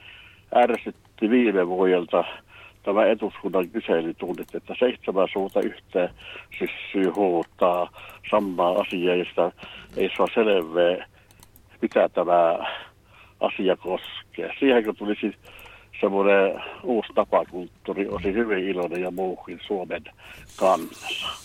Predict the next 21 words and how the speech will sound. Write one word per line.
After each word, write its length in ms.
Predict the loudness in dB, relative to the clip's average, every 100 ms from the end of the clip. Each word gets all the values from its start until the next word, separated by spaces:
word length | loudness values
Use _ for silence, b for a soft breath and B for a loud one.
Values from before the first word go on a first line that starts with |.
| -18 B B B B B 0
Ja 140 | 2
sitten 440 | 4 0 -2 0 4
mitä 360 | 4 6 4 4
tulee 480 | 0 2 4 4 4
näihin 720 | 4 2 2 -2 0 0 2
lähimenneisyydestä 1400 | 2 2 -2 2 2 2 0 -2 -2 0 0 -4 -6 0
ja 200 | 2 2 B B B B -4
menne-, 680 | 0 0 0 -2 -2 -2 -2
etelliseen 560 | 2 2 0 0 0
menneisyyteen, 840 | 0 -8 -8 -6 -2 -4 0 0 0
niin 100 | 2
kuin 120 | 2
eilisen 420 | 2 0 -2 -2
päivänä 420 | 2 2 2 -4
tämä 240 | -4 -2 -2 -2 B B B B B
presidentin 720 | 0 0 0 0 -2 0 -4 -4
puhe, 300 | -2 0 0
että 320 | -2 -6 -6 b b b b b b _ _ 2
se 120 | 4
repii 400 | 6 4 4 4
niitä 280 | 4 4